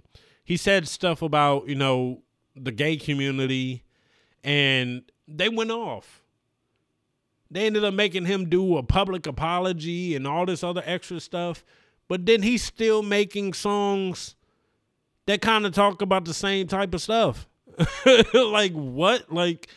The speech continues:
yeah, you made him apologize, but you think he's still gonna change his mind on stuff?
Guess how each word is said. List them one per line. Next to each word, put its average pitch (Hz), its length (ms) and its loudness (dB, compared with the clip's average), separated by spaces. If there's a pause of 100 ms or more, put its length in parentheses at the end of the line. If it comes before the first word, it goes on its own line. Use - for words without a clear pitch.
(520)
yeah, 247 180 2
you 202 240 2
made 220 260 2
him 202 200 0
apologize, 143 1080 2
but 127 240 -4
you 185 80 -10
think 190 240 -2
he's 190 180 -4
still 185 320 0
gonna 165 420 0 (920)
change 185 340 2
his 156 140 0
mind 170 420 0
on 202 140 0
stuff? 226 380 -6